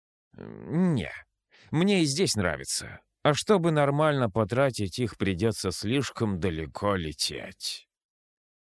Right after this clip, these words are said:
«А зачем вам на закрытые ярусы?» вновь спросил Рик.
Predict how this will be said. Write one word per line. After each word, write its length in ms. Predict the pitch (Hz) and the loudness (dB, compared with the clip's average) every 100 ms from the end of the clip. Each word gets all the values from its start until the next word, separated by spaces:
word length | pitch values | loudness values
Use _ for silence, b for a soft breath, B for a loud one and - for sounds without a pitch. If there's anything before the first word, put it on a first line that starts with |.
| - | -6
«А 120 | 78 | -4
зачем 420 | 82 98 - 214 | -2 -2 2 2
вам 200 | 190 190 | 4 2
на 80 | 190 | 2
закрытые 520 | 165 151 190 - 190 | 2 0 0 2 2
ярусы?» 1000 | 175 151 131 82 67 - - - - - _ _ - | 2 2 2 0 -4 -6 -6 -8 -16 -20 _ _ -2
вновь 400 | 117 107 117 143 | 2 4 2 2
спросил 580 | - 120 117 - 113 107 | 0 0 0 2 2 2
Рик. 640 | 104 71 - 67 - - | 2 -4 -10 -14 -14 -20